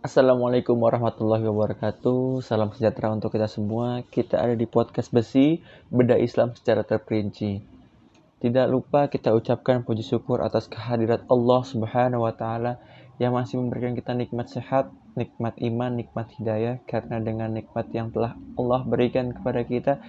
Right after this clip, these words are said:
kita masih bisa berada di dunia ini, masih bisa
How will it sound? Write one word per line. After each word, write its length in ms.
kita 240
masih 400
bisa 240
berada 480
di 320
dunia 400
ini, 320
masih 320
bisa 320